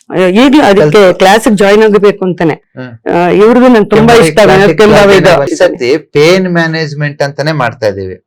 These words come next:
Speaker 2: ಅಂದ್ರೆ ಎನಿ ಪೇನ್, ಶೋಲ್ಡರ್ ಪೇನ್,
Speaker 1: ಹ್ಮ್.
Speaker 2: ಶೋಲ್ಡರ್ ಇಲ್ಲಾಂದ್ರೆ ಫ್ರೋಜನ್ ಶೋಲ್ಡರ್, ಸರ್ವೈಕಲ್ ಸ್ಪಾಂಡಿಲೋಸಿಸ್, ಟೆನ್ನಿಸ್ ಎಲ್ಬೋ, heel ಪೇನ್ ಏನೇ ಇದ್ರೂನು ಅದಕ್ಕೆ ನಮ್ಮ ಬಸವ ಅಕಾಡೆಮಿನಲ್ಲಿ ಕಲರ್ ಥೆರಪಿ, ಬೇರೆ ಥೆರಪಿನಲ್ಲಿ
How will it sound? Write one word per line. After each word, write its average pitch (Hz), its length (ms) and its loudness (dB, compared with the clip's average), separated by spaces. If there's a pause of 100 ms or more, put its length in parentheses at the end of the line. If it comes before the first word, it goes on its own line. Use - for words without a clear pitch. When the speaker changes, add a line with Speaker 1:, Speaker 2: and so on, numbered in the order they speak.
Speaker 2:
ಅಂದ್ರೆ 151 320 -2
ಎನಿ 180 280 0
ಪೇನ್, 127 400 -2 (480)
ಶೋಲ್ಡರ್ 135 560 0
ಪೇನ್, 117 200 -4
Speaker 1:
ಹ್ಮ್. 175 160 0
Speaker 2:
ಶೋಲ್ಡರ್ 131 300 0
ಇಲ್ಲಾಂದ್ರೆ 127 360 -2
ಫ್ರೋಜನ್ 127 400 -4
ಶೋಲ್ಡರ್, 110 580 -4
ಸರ್ವೈಕಲ್ 143 500 -2
ಸ್ಪಾಂಡಿಲೋಸಿಸ್, 110 880 -10
ಟೆನ್ನಿಸ್ 151 380 -2
ಎಲ್ಬೋ, 104 480 -4 (360)
heel 202 340 -2
ಪೇನ್ 123 200 -2
ಏನೇ 202 600 0
ಇದ್ರೂನು 143 380 -4
ಅದಕ್ಕೆ 226 680 -4
ನಮ್ಮ 185 360 0
ಬಸವ 143 320 -2
ಅಕಾಡೆಮಿನಲ್ಲಿ 156 800 -2
ಕಲರ್ 127 320 -2
ಥೆರಪಿ, 135 420 -4
ಬೇರೆ 127 280 -2
ಥೆರಪಿನಲ್ಲಿ 120 680 -4